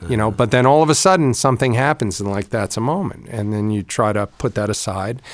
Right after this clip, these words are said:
Speaker 1: and hopefully you can use it somewhere. And then all of a sudden, you realize it becomes the key to what you're doing, you know?
Speaker 2: Yeah.
Speaker 1: And there are, there are so many situations in that, eh, where you see a piece of work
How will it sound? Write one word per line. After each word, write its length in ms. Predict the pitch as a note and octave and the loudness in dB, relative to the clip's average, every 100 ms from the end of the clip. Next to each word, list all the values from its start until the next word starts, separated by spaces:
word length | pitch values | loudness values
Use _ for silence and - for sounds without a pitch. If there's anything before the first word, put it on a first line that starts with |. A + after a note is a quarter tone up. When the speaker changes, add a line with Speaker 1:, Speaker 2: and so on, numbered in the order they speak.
| - - - | -18 -18 -8
Speaker 1:
and 140 | A2+ | -6
hopefully 480 | G#2 C#3+ C3+ D3+ C#3+ | -4 -2 -2 0 0
you 100 | C#3 | 0
can 140 | C3+ C3+ | 0 0
use 220 | D#3+ D#3+ | 0 -2
it 100 | - | -2
somewhere. 300 | G#2+ F#2+ F#2 | -2 -2 -2
And 140 | G2+ | 0
then 100 | A2 | 2
all 140 | A#2+ C3+ | 2 2
of 60 | |
a 40 | C3 | 2
sudden, 280 | - F3+ D3+ | 2 2 4
you 100 | A2+ | 2
realize 380 | A2+ A#2+ A#2+ A#2+ | 2 2 0 -2
it 40 | |
becomes 360 | A#2 - A2+ - | -6 -2 -4 -4
the 100 | A2 | -6
key 220 | - A2+ | -4 -4
to 80 | A#2 | -2
what 180 | A2 | -4
you're 120 | A#2 A2 | -4 -4
doing, 420 | C#3+ E3+ A2+ F2 - | -4 -4 -6 -10 -12
you 60 | F#2+ | -8
know? 200 | G2+ - | -6 -8
Speaker 2:
Yeah. 60 | - - - - | -12 -18 -6 2
Speaker 1:
And 140 | C#3 | 4
there 100 | D3 | 6
are, 240 | D3 D3 D3 | 6 6 2
there 220 | C#3+ D3 D3 | 2 4 6
are 100 | C#3 | 4
so 360 | - - E3+ | 0 2 4
many 220 | F#3+ F#3 E3 | 6 4 4
situations 800 | - D3 C#3+ C#3+ C#3+ C#3 A2 | 2 2 2 2 2 0 0
in 100 | A2 | 0
that, 200 | G#2 G2+ - - | 0 -2 -6 -10
eh, 180 | B2 | -8
where 440 | A#2+ B2+ B2 A#2+ A2+ - - - - | -8 0 2 4 2 -4 -18 -16 -4
you 140 | B2 | -2
see 480 | A#2 - C#3 B2+ B2+ - | 0 2 2 2 0 -2
a 100 | A#2+ | -4
piece 380 | - D#3+ - | -2 -2 0
of 120 | B2 G#2 | -2 0
work 580 | G#2+ C3 B2 F2 - | 2 4 4 0 -6